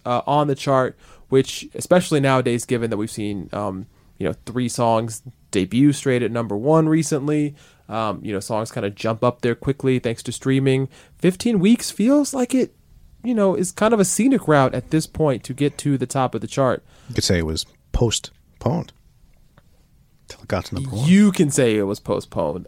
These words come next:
Speaker 1: I'll, I'll never admit to, to, to saying that at all. But yeah, you look at how long that song took to number one. Uh, the last song to take at least fifteen weeks, uh, was Havana for Camila Cabello, which, you know, was sort of a little different because it was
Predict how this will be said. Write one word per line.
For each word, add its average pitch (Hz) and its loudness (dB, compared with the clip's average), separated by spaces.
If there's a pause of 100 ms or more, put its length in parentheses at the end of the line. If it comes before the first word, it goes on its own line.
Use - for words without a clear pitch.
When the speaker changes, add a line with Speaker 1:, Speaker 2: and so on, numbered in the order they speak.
(120)
Speaker 1:
I'll, 117 0
I'll 120 0
never 98 -2
admit 98 -4
to, 80 -6 (360)
to, 113 -8
to - -12
saying 80 -6
that 69 -8
at - -14
all. 76 -2 (600)
But 139 4
yeah, 151 4
you 139 4
look 160 4
at 147 0
how 156 4
long 156 6
that 143 -2
song 147 -2
took 131 -4
to 139 -8
number 127 -2
one. 123 0
Uh, 113 0
the 107 -4
last 123 2
song 123 2
to 117 -6
take 117 -4
at 104 -6
least 147 -2
fifteen 147 -2
weeks, 135 -2
uh, 104 -2
was 101 -4
Havana 117 -2
for 107 -10
Camila 104 -10
Cabello, 165 4 (320)
which, - -2
you 156 0
know, 147 6
was 143 2
sort 214 6
of 185 6
a - 4
little 175 4
different 185 4
because 131 0
it 123 0
was 113 -2